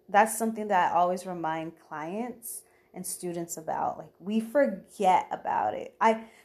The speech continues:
one of the most common things that happens when a student will come in, particularly with students, like,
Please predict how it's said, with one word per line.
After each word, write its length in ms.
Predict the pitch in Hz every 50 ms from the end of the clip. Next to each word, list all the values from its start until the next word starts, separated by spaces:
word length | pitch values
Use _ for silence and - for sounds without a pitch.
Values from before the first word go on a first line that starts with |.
| _ _ _ _ _ _ _ _ _ _ 202 233 247 - _ _ _ _
one 260 | 233 214 247 277 294
of 80 | 320 320
the 60 | 294
most 240 | 269 262 254 - -
common 320 | - 240 233 254 262 -
things 180 | 247 233 240 220
that 120 | 220 214
happens 600 | 208 190 196 202 - 233 254 269 277 294 - - - _ _ _ _ _ _ _ _ _ _ _ _ _ _ _ _ _ _
when 140 | - 208 208
a 20 |
student 320 | 208 - 233 240 240 262 240
will 80 | 233
come 300 | 233 - - 233 220 214
in, 340 | 202 190 175 - - 196 196 - -
particularly 460 | - - - - - 254 233 254 233
with 120 | 226 226
students, 320 | 226 - 208 190 180 180 -
like, 200 | 196 196 190